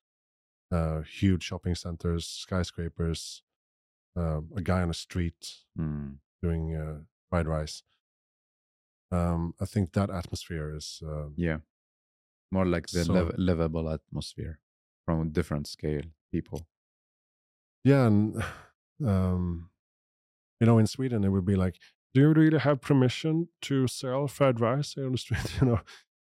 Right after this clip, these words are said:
Speaker 1: it would take a year to get the permission, and it would cost money.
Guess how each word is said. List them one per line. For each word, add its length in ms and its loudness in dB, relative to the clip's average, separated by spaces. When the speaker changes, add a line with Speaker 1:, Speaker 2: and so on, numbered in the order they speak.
Speaker 1:
it 60 8
would 180 6
take 240 -6
a 40 2
year 340 2
to 140 -12
get 120 -2
the 80 -4
permission, 580 -4
and 100 0
it 40 2
would 160 -2
cost 360 -4
money. 440 -2